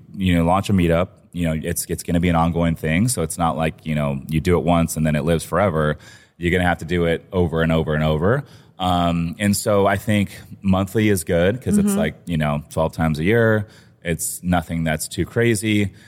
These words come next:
Speaker 1: You know, if you're committing to, like, a once a week meetup, that would be, like, a lot, right?
Speaker 2: Yeah,
Speaker 1: <laughs> And it'd
Speaker 2: definitely.
Speaker 1: probably be easy to get burnt out.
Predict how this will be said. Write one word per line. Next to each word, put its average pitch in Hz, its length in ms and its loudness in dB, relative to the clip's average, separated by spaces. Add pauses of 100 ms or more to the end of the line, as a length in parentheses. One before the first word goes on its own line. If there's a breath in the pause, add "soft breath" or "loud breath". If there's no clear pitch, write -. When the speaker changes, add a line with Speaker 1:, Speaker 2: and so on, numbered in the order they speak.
(180 loud breath)
Speaker 1:
You 90 80 -8
know, 87 80 2
if 82 60 2
you're 98 100 2
committing 107 340 2
to, - 80 -8
like, 85 120 -2
a 85 40 -2
once 95 260 0
a - 20 -4
week 92 180 -2
meetup, 87 280 -2
that 82 120 -4
would 82 100 -6
be, 78 120 -6
like, 73 220 -6
a 76 40 -14
lot, 71 380 -12
right? 202 120 -2
Speaker 2:
Yeah, 180 200 0
Speaker 1:
<laughs> - 0 -
And 170 140 -8
it'd - 200 -20
Speaker 2:
definitely. 101 440 -2
Speaker 1:
probably 95 180 0
be 90 80 -4
easy 90 160 -2
to 82 80 -2
get 82 160 -2
burnt 80 180 -4
out. 78 240 0